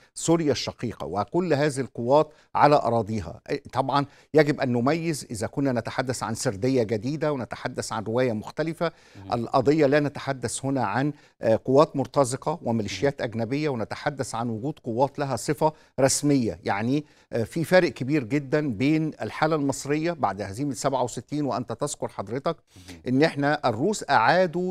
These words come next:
Speaker 1: تعويم دور الرئيس جمال عبد الناصر والفترة النصرية، ثم انتهت ودخلنا حرب أكتوبر وانتصرنا في هذا الإطار. الروس يكررون هذا مع
Speaker 2: مم.
Speaker 1: سوريا الآن ومع، آه، الدولة السورية، لا، لا نقول النظام،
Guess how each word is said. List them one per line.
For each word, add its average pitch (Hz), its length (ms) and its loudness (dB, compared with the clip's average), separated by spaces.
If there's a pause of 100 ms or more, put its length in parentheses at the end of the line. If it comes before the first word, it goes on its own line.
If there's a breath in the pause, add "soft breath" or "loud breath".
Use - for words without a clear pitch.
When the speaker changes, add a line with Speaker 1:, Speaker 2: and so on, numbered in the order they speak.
Speaker 1:
تعويم 135 580 0
دور 131 420 -2
الرئيس 113 500 -6
جمال 123 280 0
عبد 117 260 0
الناصر 127 480 -2
والفترة 123 380 -6
النصرية، 127 600 -2 (280 soft breath)
ثم 185 300 0
انتهت 156 720 0
ودخلنا 147 440 0
حرب 127 280 -4
أكتوبر 143 460 -2
وانتصرنا 131 580 0
في 104 180 -8
هذا 98 180 -4
الإطار. 92 300 -8 (380 soft breath)
الروس 185 320 4
يكررون 175 480 2
هذا 165 380 2
مع 135 260 2
Speaker 2:
مم. 147 60 2 (220 soft breath)
Speaker 1:
سوريا 180 520 4
الآن 139 340 0
ومع، 135 420 2
آه، 120 340 -2
الدولة 135 440 6
السورية، 110 540 -2
لا، 113 200 0
لا 131 140 4
نقول 135 320 0
النظام، 110 420 0